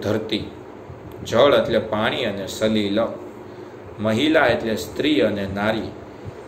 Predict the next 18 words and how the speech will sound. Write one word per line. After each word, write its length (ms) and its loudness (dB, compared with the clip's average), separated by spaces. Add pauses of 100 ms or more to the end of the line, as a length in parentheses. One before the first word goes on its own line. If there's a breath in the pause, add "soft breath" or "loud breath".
(160)
ઈશ્વર 440 2
એટલે 220 2
ભગવાન 480 2
અને 200 -2
પ્રભુ. 400 0 (840)
નિધન 460 4
એટલે 180 -2
મૃત્યુ 600 0
અને 140 0
અવસાન. 460 -2 (800)
ઉદ્યાન 460 2
એટલે 220 0
બગીચો 580 0
અને 180 0 (140)
બાગ. 220 4 (840)
ઉત્કર્ષ 580 2
એટલે 220 0
ઉન્નતિ 520 0